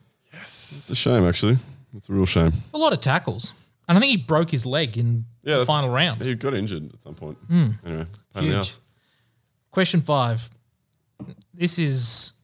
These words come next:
Speaker 3: this is a great game. If you've got the two thousand six N R L season in review, watch it. There are no highlights on YouTube, unfortunately. The Raiders and Knights game in two thousand and six is the highest scoring of all time.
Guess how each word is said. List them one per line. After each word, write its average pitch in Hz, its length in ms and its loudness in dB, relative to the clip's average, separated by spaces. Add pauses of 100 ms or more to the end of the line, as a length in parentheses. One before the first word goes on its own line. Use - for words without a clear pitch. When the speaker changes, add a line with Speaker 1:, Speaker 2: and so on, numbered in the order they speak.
(640)
Speaker 3:
this 175 140 2
is 170 80 0
a 147 60 2
great 123 280 -2
game. 113 200 -2
If 113 60 -4
you've 139 80 -4
got 151 100 0
the 143 60 -4
two 147 160 -4
thousand 131 340 0
six - 400 -8 (140)
N 131 100 -2
R 120 80 -2
L 117 100 -4
season 120 320 -4
in 117 100 0
review, 117 540 -4
watch 123 320 -8
it. 113 120 -8 (540)
There 131 80 -2
are - 20 2
no 139 140 2
highlights 113 460 -2
on 110 100 -2
YouTube, 113 300 -6
unfortunately. 117 520 -6
The 139 140 -2
Raiders 185 400 2
and 165 180 4
Knights 135 340 0
game 123 300 0
in 123 140 2
two 143 200 -4
thousand 127 400 -4
and 113 140 -2
six 117 400 -10
is 127 120 -2
the 127 120 -4
highest 175 640 -4
scoring 139 480 -4
of 120 100 -6
all 120 160 -8
time. 117 440 -10